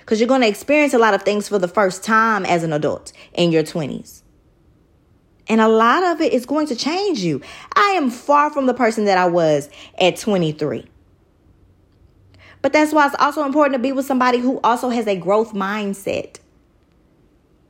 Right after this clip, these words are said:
The things that I went for at twenty-three, I would never go for now at twenty-seven. There's so much that we could be more mindful of. I feel that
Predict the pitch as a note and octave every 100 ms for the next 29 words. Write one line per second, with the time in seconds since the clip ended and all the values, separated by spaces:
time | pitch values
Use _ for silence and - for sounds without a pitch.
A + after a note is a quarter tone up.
0 | _ A3 B3+ D#4 F4 D#4 C#4+ C4+ C#4 C#4+
1 | C4+ B3+ A3 C4+ C4 B3 B3+ C#4 C#4 C#4
2 | - - G#3+ A3+ F#3 D#3+ D#3 E3+ F3 D#3+
3 | D3 C#3+ D#3 C#3 C#3 C3 C#3+ - C3+ C3+
4 | - - D2+ - _ _ _ _ _ _
5 | _ _ _ _ _ _ F#3+ B3 B3 C4+
6 | B3 A#3 A3+ G3+ F3+ F3+ E3+ D#3+ D#3+ D3+
7 | D3+ D3 _ _ _ _ D3+ D3 C#3 C#3
8 | C3 C3+ A#2+ A#2+ - - _ _ _ _
9 | _ _ _ _ _ _ _ _ _ _
10 | _ _ _ E3+ F3+ F3 - - A3+ B3+
11 | B3 E3+ E3 D3 C#3+ - _ -